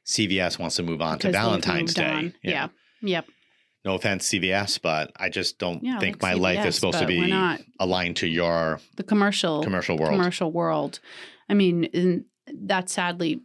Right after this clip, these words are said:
Speaker 2: sometimes all people have. So they go along the, the
Speaker 1: Sure, but for Catholics who
Speaker 2: timeline.
Speaker 1: are
Speaker 2: But for
Speaker 1: folks, we
Speaker 2: Christians and Catholics,
Speaker 1: yeah,
Speaker 2: we
Speaker 1: we,
Speaker 2: have
Speaker 1: we don't have to give in to that.
Speaker 2: seasons of the church that,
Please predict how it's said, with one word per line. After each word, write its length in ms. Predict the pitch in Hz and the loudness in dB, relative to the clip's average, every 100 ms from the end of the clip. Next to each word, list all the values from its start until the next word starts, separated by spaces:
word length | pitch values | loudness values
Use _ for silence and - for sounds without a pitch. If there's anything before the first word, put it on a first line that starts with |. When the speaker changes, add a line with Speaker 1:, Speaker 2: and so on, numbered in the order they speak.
| - | -6
Speaker 2:
sometimes 500 | - 185 185 175 175 | 0 2 2 2 2
all 140 | 170 175 | 2 2
people 320 | 190 180 165 | -2 -2 0
have. 360 | 190 175 180 - | 0 0 -2 -2
So 140 | 180 | 0
they 140 | 165 | 0
go 360 | 156 180 175 170 | 0 2 2 2
along 520 | 170 165 160 160 170 | 2 2 2 2 0
the, 260 | 170 160 156 - | 0 -2 -2 -2
the 160 | 180 156 | 0 4
Speaker 1:
Sure, 180 | 185 | 4
but 200 | 160 170 | 4 0
for 60 | - | 2
Catholics 540 | 233 120 110 113 156 151 | 2 4 4 4 4 4
who 120 | 113 | 4
Speaker 2:
timeline. 60 | 104 | 4
Speaker 1:
are 380 | 98 90 92 - _ - | 4 2 0 -4 _ -6
Speaker 2:
But 140 | 202 | -4
for 180 | - 196 | -2 -2
Speaker 1:
folks, 140 | 180 - 294 - | 0 0 2 2
we 60 | 226 | 4
Speaker 2:
Christians 340 | 196 190 180 | 4 2 2
and 160 | 170 180 | 0 0
Catholics, 260 | 277 294 160 | -2 0 2
Speaker 1:
yeah, 300 | 208 180 95 | 4 4 4
Speaker 2:
we 60 | 92 | 4
Speaker 1:
we, 140 | 110 233 | 4 2
Speaker 2:
have 340 | - 240 349 | 0 0 2
Speaker 1:
we 60 | 143 | 2
don't 80 | 180 | 2
have 80 | - | 2
to 60 | |
give 180 | 104 87 | 0 0
in 100 | 82 | -2
to 100 | 87 | -2
that. 160 | 76 90 | 0 2
Speaker 2:
seasons 420 | 277 254 180 180 | 0 2 0 -2
of 260 | - 185 - | -4 -6 -6
the 60 | |
church 380 | 208 196 - - | -6 -4 -4 -6
that, 260 | 180 165 | -4 -4